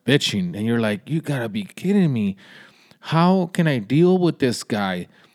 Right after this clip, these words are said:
What can I do?" So, I'm gonna tell you, like I said, like I said earlier, I'm gonna tell you how to deal with this, this type of people. First is you're never going to be able to change their minds. You're never going to be able to make their life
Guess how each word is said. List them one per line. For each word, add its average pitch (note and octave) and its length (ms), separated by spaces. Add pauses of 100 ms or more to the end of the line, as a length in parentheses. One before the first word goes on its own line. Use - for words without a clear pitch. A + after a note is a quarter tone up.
(180)
What E3+ 380
can E3+ 200
I D#3+ 140
do?" G#2 420 (280)
So, C#3+ 480 (2000)
I'm D3+ 120
gonna G3 160
tell B2 240
you, B2 300 (920)
like G2 160
I - 20
said, D#3 340 (500)
like A#2 160
I B2 40
said D#3 160
earlier, G2 300
I'm A#2 60
gonna D3+ 140
tell A2+ 160
you A2 120
how G#2 80
to G#2+ 100
deal A#2 320
with F#2 220
this, - 200 (160)
this G#2+ 200
type G2 200
of G2 80
people. F2+ 400 (680)
First G3 500 (420)
is C3+ 220
you're D3 80
never F3 300
going D#3 260
to D3 140
be A#2 180
able A2 160
to G2+ 80
change G#2+ 460
their G#2 120
minds. D#2+ 640
You're A#2 80
never C#3 320
going C#3 340
to C#3 120
be B2 180
able A2+ 220
to A#2 120
make G#2 260
their G#2 120
life F2+ 300